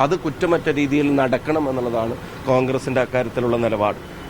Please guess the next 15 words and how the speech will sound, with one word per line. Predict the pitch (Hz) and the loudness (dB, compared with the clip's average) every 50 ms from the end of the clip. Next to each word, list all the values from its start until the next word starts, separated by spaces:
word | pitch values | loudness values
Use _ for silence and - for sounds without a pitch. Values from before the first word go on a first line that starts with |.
| - - | -4 0
അത് | 113 131 147 202 208 | 2 4 4 4 2
കുറ്റമറ്റ | - 175 170 - 214 208 208 208 208 | 2 0 2 4 4 4 4 2 2
രീതിയിൽ | 202 175 165 165 156 156 160 160 147 | 0 0 2 0 2 0 0 0 0
നടപ്പിലാക്കാനുള്ള, | 143 135 127 131 - - 165 160 143 127 - - 123 120 117 113 101 101 107 123 147 - - - - - | 0 0 0 0 0 0 2 2 2 2 0 -2 -2 -2 -2 -2 -4 -2 -2 -2 -2 -2 -4 -10 -8 -6
ഉം, | - 127 127 127 117 | -4 -2 -2 -2 -2
പിന്നെ | 123 127 135 135 | 0 0 2 2
ഒരു | 131 131 | 0 0
ചടങ്ങ് | 127 135 139 139 156 175 190 190 | 2 0 2 4 4 4 6 6
കഴിക്കലല്ലാതെ | 180 175 175 170 165 156 135 120 117 120 120 131 170 175 - - - - - - | 4 2 2 0 0 0 0 0 0 0 0 -2 -2 -4 -8 -12 -14 -12 -4 -2
കുറ്റമറ്റ | 151 147 147 190 185 180 175 180 | 0 0 2 4 4 4 4 2
രീതിയിൽ | 165 156 156 147 156 151 147 | 0 0 0 0 2 0 2
നടപ്പിലാക്കാനുള്ള | 139 131 131 120 127 147 139 135 131 - 135 123 120 | 0 0 0 0 0 0 0 0 0 0 -2 -2 -2
ശ്രമമാണ്. | 113 - 120 110 101 95 90 - - - - - | -2 -2 -2 -2 -2 -4 -6 -8 -14 -12 -6 -2
പക്ഷേ | 139 143 - 190 156 - | -2 2 2 2 2 4
കേന്ദ്രമന്ത്രി | 160 156 165 196 208 190 214 226 202 180 170 170 180 185 196 226 214 190 175 147 | 6 6 6 6 4 2 2 2 4 4 4 4 2 2 2 0 0 0 -2 -4